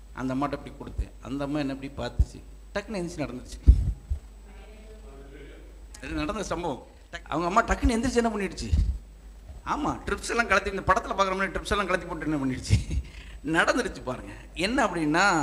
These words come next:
அந்த கமாண்ட்ல போய் நீங்க சொன்னா என்ன ஆயிடும் அது?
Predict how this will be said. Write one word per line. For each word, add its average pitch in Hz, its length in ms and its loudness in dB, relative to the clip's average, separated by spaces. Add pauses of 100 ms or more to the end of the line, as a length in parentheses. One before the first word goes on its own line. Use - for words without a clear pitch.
(720)
அந்த 143 220 -2 (240)
கமாண்ட்ல 220 640 6
போய் 202 200 0
நீங்க 180 200 0
சொன்னா 175 240 0
என்ன 175 200 2
ஆயிடும் 160 260 2
அது? 107 140 -8